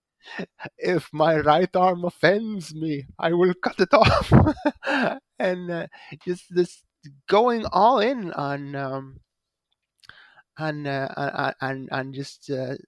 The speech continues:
sci-fi, uh, space opera bullshit. And like, "Ah, here is the arm cannon of the Ninth Ray." <laughs> Nobody makes any jokes about, "Oh, the Ninth Ray, huh? What happened to the other Ray?" <laughs>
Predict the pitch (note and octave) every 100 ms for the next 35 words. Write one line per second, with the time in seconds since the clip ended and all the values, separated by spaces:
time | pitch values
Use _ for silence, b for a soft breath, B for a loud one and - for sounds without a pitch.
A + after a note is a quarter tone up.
0 | - - - D3 F3 - D#3 D3+ D3 C#3+
1 | C#3 - D#3 D#3+ - D#3+ E3 E3 C#3 -
2 | B2+ D3+ A3+ - C#3 - - C#3 C#3 -
3 | C3 B2+ - b b b b b _ -
4 | C3 D#3 C3+ A#2 - - - B2+ D3 C3+
5 | - B2+ C3 C3 B2 B2 B2 A#2+ A#2+ C3
6 | - - B2 A#2+ B2 B2+ - D#2+ - -
7 | F3+ - - - - - - A#3+ A#3 A3
8 | - - - - F#3 A3+ A#3 G#3 G3 G3+
9 | G3 F3+ D#3 D#3+ E3+ - D3 C#3 C3+ B
10 | B - F3+ D#3+ E3+ F#3 F#3 G3+ A3+ F#3
11 | D#3 F3 F#3 F#3+ F#3+ F#3+ F#3 F#3+ F#3+ G#3+
12 | A3+ E3 D3 D#3 F#3+ - - - F#3